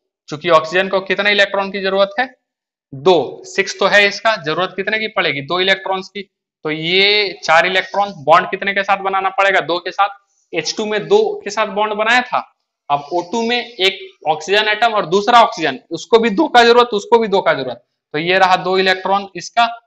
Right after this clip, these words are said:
और इस वाले oxygen का भी ये दो electron, ठीक है, और बाकी का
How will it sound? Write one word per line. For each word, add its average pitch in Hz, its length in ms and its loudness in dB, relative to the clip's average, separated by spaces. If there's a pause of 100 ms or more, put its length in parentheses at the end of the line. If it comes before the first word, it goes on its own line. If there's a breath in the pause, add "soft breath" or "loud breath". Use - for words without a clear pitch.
(140)
और 147 140 -2
इस 202 200 -8
वाले 196 220 6
oxygen 185 380 -2
का 175 160 2
भी 196 140 -4
ये 160 180 -4
दो 147 220 -6
electron, 139 500 -2 (400)
ठीक - 120 -6
है, 202 60 4
और 156 100 2
बाकी 139 300 2
का 226 160 2